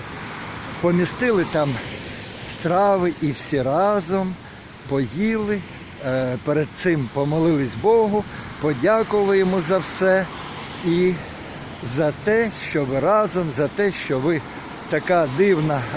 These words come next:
родина і що у вас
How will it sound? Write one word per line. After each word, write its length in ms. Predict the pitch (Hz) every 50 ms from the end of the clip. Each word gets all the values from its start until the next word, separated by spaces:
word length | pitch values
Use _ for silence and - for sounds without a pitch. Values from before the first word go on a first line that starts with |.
| 143 147
родина 600 | 160 160 143 143 202 233 233 226 226 220 208 190 - - - - - - - - -
і 260 | 160 156 165 170 180 175 165 - - - - - -
що 160 | - 160 143 139
у 180 | 135 123 120
вас 260 | 131 147 160 165 156